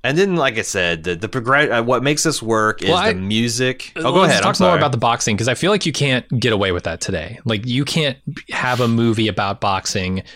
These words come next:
Speaker 2: be taken seriously without some really good boxing in it. And this movie doesn't really have that.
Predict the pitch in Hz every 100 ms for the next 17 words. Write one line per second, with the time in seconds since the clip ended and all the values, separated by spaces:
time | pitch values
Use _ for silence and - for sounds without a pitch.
0 | _ - 120 - 127 107 - 110 101 113
1 | 98 98 104 - 104 98 95 90 90 87
2 | 82 - 85 80 - - _ - 127 110
3 | 101 110 110 127 110 98 92 85 - 85
4 | - 85